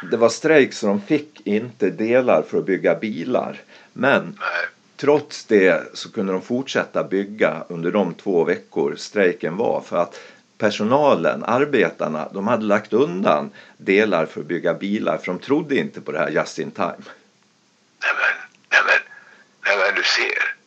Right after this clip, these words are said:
Speaker 1: Ja.
Speaker 2: Du ser.
Speaker 1: <laughs> Så, så,
Speaker 2: Oj, oj, oj, oj.
Speaker 1: så det var väl lite
Speaker 2: Ja, ja, det var häftigt.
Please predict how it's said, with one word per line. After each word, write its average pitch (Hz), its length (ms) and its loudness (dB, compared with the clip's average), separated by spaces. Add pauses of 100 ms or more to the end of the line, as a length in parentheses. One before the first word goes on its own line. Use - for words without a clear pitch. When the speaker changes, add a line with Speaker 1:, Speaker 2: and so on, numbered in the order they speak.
Speaker 1:
Ja. 73 260 0 (300)
Speaker 2:
Du 123 300 0
ser. - 420 -2
Speaker 1:
<laughs> 147 100 2 (1120)
Så, - 120 -8
så, - 80 -8
Speaker 2:
Oj, 113 160 0
oj, 101 300 4
oj, 67 420 -2 (200)
oj. - 60 -2 (320)
Speaker 1:
så - 140 -10
det 151 120 0
var 120 100 6
väl 95 120 0
lite 85 300 -2
Speaker 2:
Ja, 80 420 0 (120)
ja, 104 180 2
det 123 100 4
var 110 160 4
häftigt. 107 440 -2